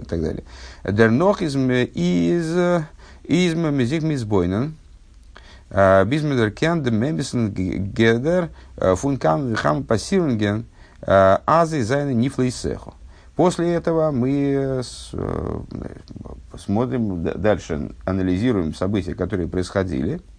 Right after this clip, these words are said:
э, и приходим к на-, к истинному пониманию – осознанию того, что представляют собой нифлейсехо, что представляют собой уже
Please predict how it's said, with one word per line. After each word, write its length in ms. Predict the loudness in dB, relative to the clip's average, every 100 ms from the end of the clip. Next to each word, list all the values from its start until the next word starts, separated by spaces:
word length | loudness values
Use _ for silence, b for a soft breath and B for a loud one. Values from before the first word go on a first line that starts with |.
| B B B B
э, 340 | 0 2 4 0 -2
и 160 | 0 0
приходим 600 | 0 -2 0 -2 -2 -2
к 60 |
на-, 220 | -2 -4
к 140 | -4 -4
истинному 440 | -4 -2 0 0
пониманию – 720 | 0 0 0 0 0 -2 -4 -8 b b
осознанию 800 | -4 0 0 0 -2 -2 -4 -2
того, 420 | -2 0 -2 -4
что 220 | -4 -6
представляют 580 | -6 -4 -2 0 -2 -2
собой 280 | -2 0 0
нифлейсехо, 800 | -2 0 -2 0 -2 -4 -6 -8
что 140 | -6
представляют 480 | -6 -4 -4 -4 -4
собой 280 | -4 -4 -4
уже 380 | -4 -2 -2